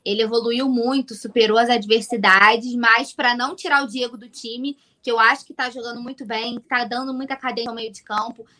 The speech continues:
tá, tipo assim, encaixadinho ali, voando junto com o Gerson, pra não ter que mexer ali. Caso o Rodrigo esteja cem por cento, eu viria com ele, tiraria o Gustavo Henrique e ficaria com Rodrigo Caio e Arão na zaga. Mas isso tudo, eu acho que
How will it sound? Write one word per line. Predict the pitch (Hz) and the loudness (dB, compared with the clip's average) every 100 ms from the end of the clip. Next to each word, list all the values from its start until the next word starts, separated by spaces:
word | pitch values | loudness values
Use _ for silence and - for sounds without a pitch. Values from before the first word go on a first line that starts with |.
| _ - | _ 2
tá, | 247 262 - _ | 4 4 -2 _
tipo | 294 262 | -14 -14
assim, | 285 247 - | -14 -16 -14
encaixadinho | 254 254 262 311 240 254 262 | -4 -2 -2 -2 -6 -6 -8
ali, | 240 | -8
voando | 226 269 262 262 | -8 -4 -4 -4
junto | 240 247 - | -8 -10 -8
com | 247 | -6
o | |
Gerson, | 240 220 240 - - _ _ | -4 -4 -6 -12 -20 _ _
pra | 254 240 | 0 0
não | 254 339 | -2 -4
ter | 339 | -8
que | 339 294 | -6 -6
mexer | 294 - | -6 -4
ali. | 254 233 240 285 _ _ _ - | -6 -4 -8 -10 _ _ _ 2
Caso | 254 285 311 | 4 4 0
o | |
Rodrigo | 302 254 262 240 | -10 -10 -12 -16
esteja | - 262 | -12 -12
cem | 262 247 | -10 -10
por | 247 214 | -10 -8
cento, | 240 240 262 | -6 -4 -4
eu | |
viria | 240 247 226 262 | -4 -2 0 -2
com | - 240 | 0 2
ele, | 233 240 | 2 2
tiraria | 247 277 226 220 233 | -2 -2 0 0 -6
o | |
Gustavo | - 240 220 | -2 0 0
Henrique | 226 226 240 | -6 -14 -16
e | |
ficaria | - _ 240 226 226 | -20 _ -6 -4 -6
com | 226 247 247 _ _ | -6 -10 -12 _ _
Rodrigo | - 226 240 | -6 -6 -6
Caio | 240 226 226 254 | 2 4 4 0
e | 262 | 2
Arão | 262 262 247 | 2 2 -4
na | 262 311 | -4 -2
zaga. | 269 196 180 175 _ _ _ _ - | -2 -4 -6 -20 _ _ _ _ -10
Mas | 226 240 277 277 | -2 -2 -2 -10
isso | 269 277 | -14 -14
tudo, | - 269 285 | -14 -12 -2
eu | |
acho | 262 247 - | -2 -2 -8
que | 262 | -16